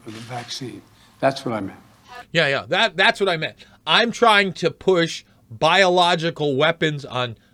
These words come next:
Speaker 2: as many people and children as possible on behalf of my predator class masters, and Facebook needs to do more to censor those that would save lives.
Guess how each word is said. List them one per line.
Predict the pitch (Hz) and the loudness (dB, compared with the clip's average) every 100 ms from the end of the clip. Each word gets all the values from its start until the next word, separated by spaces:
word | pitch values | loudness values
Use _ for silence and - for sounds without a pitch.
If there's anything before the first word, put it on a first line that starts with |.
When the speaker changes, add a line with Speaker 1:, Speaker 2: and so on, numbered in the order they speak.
| _ _ | _ _
Speaker 2:
as | 135 131 135 | -6 -6 -4
many | 165 214 240 254 | 0 2 4 2
people | 214 - - 240 - 208 | -4 -6 0 2 4 0
and | 160 156 | 0 -6
children | 147 - 214 208 196 175 | -8 0 6 6 4 -2
as | 139 - | -6 -10
possible | - 190 214 208 160 110 90 - _ _ _ _ _ _ | -4 2 4 2 -4 -6 -10 -14 _ _ _ _ _ _
on | 147 151 | 0 2
behalf | 147 165 180 170 | 0 0 -2 -2
of | |
my | 156 151 | -4 -6
predator | - 175 165 160 | 0 0 2 -2
class | - 151 143 | 0 0 0
masters, | 135 139 147 151 202 196 196 - - - - | -4 -2 -2 -2 -2 -2 -2 -12 -20 -20 -8
and | 156 156 | -8 2
Facebook | 190 190 - 185 165 | 4 4 0 -4 -4
needs | 165 160 - | -6 -8 -10
to | 147 | -14
do | 131 151 139 | -6 -6 -4
more | 143 156 156 127 113 - _ _ | -2 2 4 4 2 -6 _ _
to | 143 | -10
censor | - 170 170 - 147 | -2 0 0 -2 -2
those | 131 127 117 | 2 2 0
that | 131 123 | -6 -6
would | 110 | -8
save | - 131 120 | 0 0 0
lives. | 120 110 - - - | -4 -6 -8 -18 -20